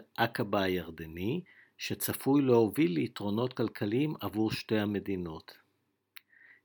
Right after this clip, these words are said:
עם זאת, לגבי הצינור קיימת בעיית מימון, וכמובן גם שאלת הביטחון, אה, בעיראק.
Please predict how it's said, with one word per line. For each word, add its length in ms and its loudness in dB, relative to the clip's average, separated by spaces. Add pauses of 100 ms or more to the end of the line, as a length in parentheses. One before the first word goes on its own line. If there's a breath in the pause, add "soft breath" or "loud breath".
עם 180 2
זאת, 360 4
לגבי 360 4
הצינור 640 2
קיימת 600 0
בעיית 580 -2
מימון, 520 -2 (540 loud breath)
וכמובן 760 0
גם 200 2
שאלת 680 0
הביטחון, 960 -2
אה, 160 -4
בעיראק. 640 -8